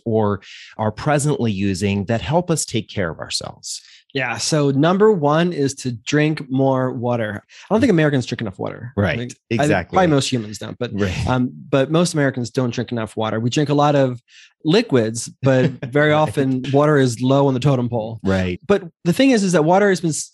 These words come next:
Speaker 2: shown to significantly affect energy levels and brain function, both of which can boost your mood, increase your mood.
Speaker 1: Yeah.
Speaker 2: Also, dehydration increases mood swings, headaches, and increases anxiety and fatigue. And that's exactly what we're trying to fight against. So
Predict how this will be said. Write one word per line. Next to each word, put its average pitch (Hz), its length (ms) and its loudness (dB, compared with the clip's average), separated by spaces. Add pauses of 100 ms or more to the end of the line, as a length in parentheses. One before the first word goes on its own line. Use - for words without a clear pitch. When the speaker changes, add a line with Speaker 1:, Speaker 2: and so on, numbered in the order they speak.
Speaker 2:
shown 170 300 2
to 151 100 -4
significantly 160 680 0
affect 139 400 -2
energy 139 320 0
levels 185 420 0
and 160 240 0
brain 151 280 0
function, 113 440 -10 (320)
both 175 220 0
of 185 120 -2
which 160 280 -2
can 139 440 -2
boost 143 380 2 (100)
your 135 120 4
mood, 139 320 4
increase 127 320 -2
your 127 80 0
mood. 117 340 -2
Speaker 1:
Yeah. 90 340 -4
Speaker 2:
Also, 156 360 2
dehydration 160 960 0
increases 147 560 -2
mood 127 240 0
swings, 202 480 -2 (540)
headaches, 170 580 0 (320)
and 131 100 -6
increases 131 420 -2
anxiety 113 400 -2
and 107 120 -6
fatigue. 110 360 -6
And 120 80 -2
that's 127 140 -2
exactly 135 400 -2
what 135 140 2
we're 127 80 -2
trying 127 340 0
to 113 100 -6
fight 117 220 -4
against. 120 540 -4
So 123 240 -2